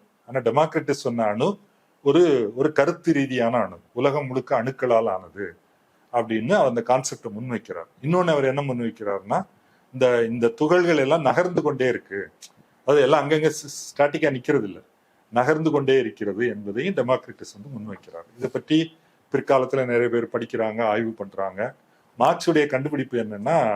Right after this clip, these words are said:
எபிக்யூரஸ் வந்து புதிதாக என்ன சொன்னார், அஹ், இதற்கு பி-, இதெல்லாம் இந்த எபிக்யூரஸ், டெமோக்ரிட்டஸ் எல்லாம்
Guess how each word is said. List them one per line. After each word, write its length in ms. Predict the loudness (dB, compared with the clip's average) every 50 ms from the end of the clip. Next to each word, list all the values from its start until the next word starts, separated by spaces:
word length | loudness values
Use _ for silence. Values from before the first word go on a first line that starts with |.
| -2 -4 -4
எபிக்யூரஸ் 680 | -4 -4 -4 -4 -8 -6 0 2 4 4 4 2 2 -6
வந்து 220 | -8 -8 -8 -10
புதிதாக 480 | -10 -8 -4 0 4 4 4 4 2 -2
என்ன 140 | -6 -6
சொன்னார், 460 | -12 -14 -16 -20 -16 -12 -10 -10 -10 -10 _ _ _ _ _ _ _ _ _ _ _ _ _ _
அஹ், 500 | -18 -14 -12 -8 -6 -4 -4 -2 -2 -2
இதற்கு 320 | 0 2 0 0 0 -4 -8
பி-, 220 | -8 _ -12 -8
இதெல்லாம் 680 | 0 2 2 4 4 4 4 4 2 2 0 0 -2 -4
இந்த 420 | -2 2 4 4 4 4 2 -2 -6 -12
எபிக்யூரஸ், 560 | -8 -8 -8 -6 0 2 4 4 4 2 -2
டெமோக்ரிட்டஸ் 600 | -6 0 0 0 0 -2 -10 -8 -6 -6 -8 -6
எல்லாம் 280 | -8 -4 -4 -4 -4 -4